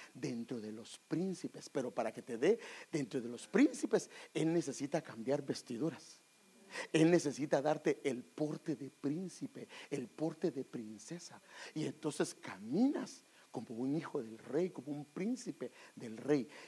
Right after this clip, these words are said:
Y esto es lo que hace, es esto. El renuevo de luz comienza a hacer que, porque entonces comienzas a brillar con la luz de Él.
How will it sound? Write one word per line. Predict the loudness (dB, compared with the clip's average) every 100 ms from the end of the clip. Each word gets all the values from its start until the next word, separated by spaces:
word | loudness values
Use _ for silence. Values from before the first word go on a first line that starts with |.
| -4
Y | 6
esto | 6 6 2
es | -2
lo | -2
que | -6 -4
hace, | -4 -6
es | -8 -6
esto. | -6 -8 -10 -12 -2
El | 2 2
renuevo | 0 0 0 2 0
de | 0
luz | -2 -2
comienza | -4 -2 0 0 0 -2
a | -4 -8
hacer | 0 0 0 -6 -18 -12
que, | 0 2
porque | 2 0 2
entonces | 4 6 6
comienzas | 4 2 4 4 2 -4
a | -6
brillar | -6 -6 2 4 4 0 -14 -8
con | -2 -2
la | -2
luz | -4 -2 -4
de | -4 -6 -4
Él. | -6